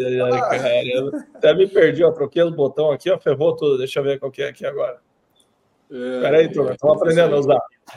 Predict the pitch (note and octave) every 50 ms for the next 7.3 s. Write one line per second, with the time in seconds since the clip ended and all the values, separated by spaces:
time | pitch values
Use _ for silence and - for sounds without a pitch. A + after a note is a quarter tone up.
0 | - - - D#3 D3+ D3+ D#3 D#3 D#3 D3+ D3+ D3+ D3+ D3 C3 D3 E3 F3+ F3+ F3+
1 | F#3+ F3 F3+ F3+ F3+ F3+ E3+ E3+ D3+ D#3+ F3 F#3+ F#3+ - - - C3+ C3 C#3 D#3+
2 | G#3+ B3+ G3 D#3+ D3 C#3 C3 C3 B2+ C3 B2 - _ _ _ - - B2 B2+ -
3 | D3+ D#3 D3+ - E3 E3+ F3 - - E3+ D3 D3 E3 F#3 F#3 - D#3+ C#3+ - -
4 | D#3+ F#3+ G#3 G#3 G3 D3+ B2+ - _ _ _ _ - C3+ B2 B2 A#2+ A#2+ B2 B2
5 | B2+ B2 B2+ B2+ B2 B2+ B2+ A#2+ B2 C3 B2 B2 B2+ B2+ B2 - B2+ - - A#2
6 | A2 G#2+ G#2+ G2+ F#2 F#2 F2+ G2 A2+ B2 C3 C3+ C#3 C#3 C3 - - - - G#2+
7 | F#2+ F#2+ - - - -